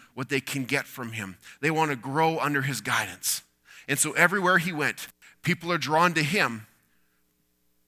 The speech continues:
but he was drawn to them too. 'Cause, see, people were the motivation for his ministry. And we see this in verse thirty-six where it says,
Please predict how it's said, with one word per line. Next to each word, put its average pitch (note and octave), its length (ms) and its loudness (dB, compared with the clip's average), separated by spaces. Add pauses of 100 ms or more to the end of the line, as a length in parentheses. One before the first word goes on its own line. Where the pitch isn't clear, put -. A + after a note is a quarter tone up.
(180)
but C#3 160 -12
he D#3 220 -6
was G#3 140 -6
drawn D#3 320 0
to C#3+ 120 -6
them C3 240 -2
too. F3 380 -8 (840)
'Cause, E3 180 0
see, D3+ 240 2
people A#2 520 -4 (420)
were D3+ 140 -2
the D3+ 80 -2
motivation C#3 880 -2 (220)
for C3 220 -6
his A2 140 -6
ministry. A2+ 520 -8 (1080)
And B2+ 60 -10
we C3 80 -2
see C3+ 200 2
this C#3 240 0
in A#2 100 -6
verse A2+ 240 -6
thirty-six A#2+ 640 -6
where A2+ 80 -6
it D#2+ 80 -8
says, G#2+ 380 -4